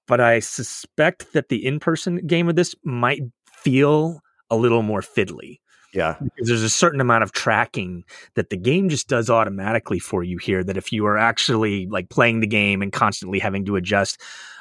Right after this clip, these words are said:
Speaker 1: "Okay, the train just passed by the wood, so we're gonna move it from one wood to two wood."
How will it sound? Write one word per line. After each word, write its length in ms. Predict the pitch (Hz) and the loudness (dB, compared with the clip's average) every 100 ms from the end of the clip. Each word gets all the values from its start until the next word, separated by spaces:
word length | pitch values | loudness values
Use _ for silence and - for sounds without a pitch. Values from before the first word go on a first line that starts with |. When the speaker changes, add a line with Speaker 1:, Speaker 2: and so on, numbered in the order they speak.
| - | -2
Speaker 1:
"Okay, 280 | 107 113 101 | 2 2 4
the 80 | 107 | 2
train 300 | - 117 110 | 4 2 2
just 160 | 104 | 0
passed 340 | - 117 107 - | 2 2 2 0
by 140 | 104 | 0
the 80 | 104 | 0
wood, 400 | 101 101 98 95 | 2 2 2 0
so 160 | - 104 | -2 -2
we're 80 | |
gonna 120 | 101 98 | 0 0
move 220 | 104 98 | 0 -2
it 100 | 95 | -4
from 180 | 104 92 | -4 -2
one 220 | 104 104 | -2 0
wood 200 | 98 92 | -2 -4
to 60 | 92 | -6
two 240 | - 101 | -4 -2
wood." 340 | 98 92 90 | 0 0 -2